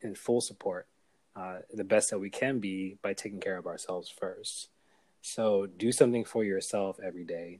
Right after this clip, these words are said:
that's gonna make sure that you are, um, taking time for yourself. Um, something that I do for,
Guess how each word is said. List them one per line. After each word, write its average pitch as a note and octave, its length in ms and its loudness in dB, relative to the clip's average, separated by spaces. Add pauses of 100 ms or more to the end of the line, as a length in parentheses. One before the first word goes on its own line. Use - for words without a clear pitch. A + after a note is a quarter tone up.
(160)
that's F#2+ 160 -8
gonna F#2 200 -12
make F2+ 200 -12
sure - 180 -14
that F#2+ 260 -10
you F#2+ 140 -8
are, F2+ 400 -6 (480)
um, F2+ 560 -6
taking G2 320 -6
time F#2 320 -6
for - 120 -12
yourself. F2 580 -8
Um, F2 280 -12
something G#2 320 -4
that G2 120 0
I F#2 80 -4
do G2 260 -2
for, F#2 260 -8